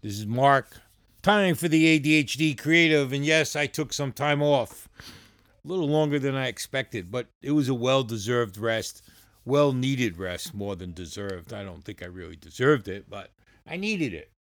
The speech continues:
Anyways, today I'm talking, or we're talking about something that was sent to me the other day.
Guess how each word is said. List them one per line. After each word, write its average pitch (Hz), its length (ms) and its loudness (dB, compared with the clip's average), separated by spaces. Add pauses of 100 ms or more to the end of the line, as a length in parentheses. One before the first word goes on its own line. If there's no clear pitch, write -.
(580)
Anyways, 190 600 4
today 170 520 2 (120)
I'm 135 140 -8
talking, 190 640 -4 (1080)
or 90 100 -16
we're 131 200 0
talking 110 580 -6
about 113 340 -8
something 117 460 -10
that 110 220 -10 (680)
was 139 160 -4
sent 214 280 4
to - 120 -8
me 156 120 -4
the 117 160 -4
other 101 180 -6
day. 85 360 -14